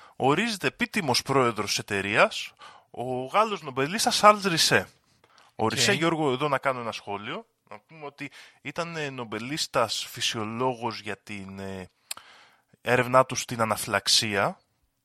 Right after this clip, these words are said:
Speaker 2: Μμμ.
Speaker 1: Ταυτόχρονα όμως είναι και ο ιδρυτής της έννοιας του εκτοπλάσματος.
Speaker 2: Αλήθεια, τέλειο.
Speaker 1: Ναι. Δηλαδή ήταν ένα, μια πολύ σημαντική φιγούρα, ας πούμε,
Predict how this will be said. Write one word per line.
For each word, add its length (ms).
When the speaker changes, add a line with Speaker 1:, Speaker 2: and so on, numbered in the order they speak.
Speaker 2:
Μμμ. 260
Speaker 1:
Ταυτόχρονα 920
όμως 680
είναι 260
και 120
ο 40
ιδρυτής 540
της 220
έννοιας 300
του 80
εκτοπλάσματος. 920
Speaker 2:
Αλήθεια, 640
τέλειο. 360
Speaker 1:
Ναι. 240
Δηλαδή 420
ήταν 220
ένα, 280
μια 160
πολύ 280
σημαντική 720
φιγούρα, 580
ας 120
πούμε, 400